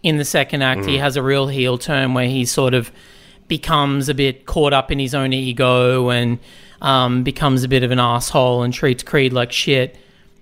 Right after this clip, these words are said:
Speaker 1: and challenges him publicly and whatnot. But I still, there was still a part of me that thought maybe a braver movie still gives that guy a victory, but he, he gets
Speaker 2: Mm.
Speaker 1: humbled in some way.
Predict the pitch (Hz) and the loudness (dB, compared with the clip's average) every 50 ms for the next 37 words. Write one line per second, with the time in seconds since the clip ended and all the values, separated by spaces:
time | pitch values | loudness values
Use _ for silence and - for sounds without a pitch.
0 | _ - - - - - - - 156 143 131 127 - - 160 135 123 127 131 131 | _ -20 -20 -20 -20 -16 -8 -4 -4 -2 -2 -4 -4 -4 -4 -4 -4 -2 -4 -2
1 | 123 135 120 127 127 123 123 135 139 139 123 131 127 127 - - 131 123 123 127 | -2 -2 -2 0 0 0 0 0 0 0 0 0 -2 -2 -2 -2 0 0 0 0
2 | 123 120 120 123 127 131 135 123 127 127 131 131 131 - - - - - - - | 0 0 0 0 0 0 2 2 4 4 4 2 0 -4 -16 -20 -20 -20 -20 -20
3 | - - _ _ _ _ _ _ _ _ _ _ - - _ _ - 151 175 170 | -20 -20 _ _ _ _ _ _ _ _ _ _ -20 -20 _ _ -6 -2 0 0
4 | 175 170 - - - 240 226 226 220 202 165 180 175 165 185 185 185 185 - 208 | 0 0 -2 -4 0 4 6 6 6 4 2 0 0 0 0 0 0 -2 -2 -2
5 | 180 165 160 - 160 147 143 143 139 147 143 135 139 135 - - - 135 131 131 | -2 -2 -2 -2 0 0 0 0 0 -2 -2 -2 -4 -4 -6 -4 -2 0 2 0
6 | 127 - - - - 156 151 156 160 165 165 180 175 143 120 143 135 131 139 143 | 0 -2 -6 -10 -6 -2 0 0 0 0 0 0 -2 -2 -2 -2 -2 0 0 0
7 | 143 127 143 135 131 127 127 127 123 117 131 127 123 127 123 - - - - - | 0 -2 -2 -2 -2 -2 -2 -2 -2 0 0 -2 -2 -2 -4 -8 -12 -20 -20 -20
8 | _ _ - - - - - 185 165 156 147 131 151 143 135 131 151 139 139 123 | _ _ -14 -12 -8 -2 0 2 2 2 2 0 -2 -2 -2 -2 -2 -2 -2 -2
9 | 120 135 127 123 123 120 117 123 127 123 - - 143 131 123 120 123 127 131 127 | -2 -2 -2 -2 -2 -2 -2 -2 -4 -4 -4 -4 -2 -2 0 0 0 2 2 4
10 | 127 127 123 123 131 147 - - - 143 143 160 160 143 151 139 123 139 127 127 | 4 4 2 2 0 -4 -8 -10 -10 -8 -8 -8 -6 -4 -4 -2 0 2 0 0
11 | 127 - - - - - - - - 101 98 92 87 82 78 - - - 175 147 | 0 -2 -4 -4 -4 -6 -10 -10 -6 -6 -4 -4 -4 -6 -8 -6 -4 -2 -2 -2
12 | 143 131 123 117 117 123 120 131 123 120 117 - - 131 120 123 123 127 135 - | -2 -4 -6 -8 -10 -10 -8 -6 -6 -4 -4 -2 -2 -2 -2 -2 -2 -2 -4 -4
13 | - - 151 | -6 -8 -12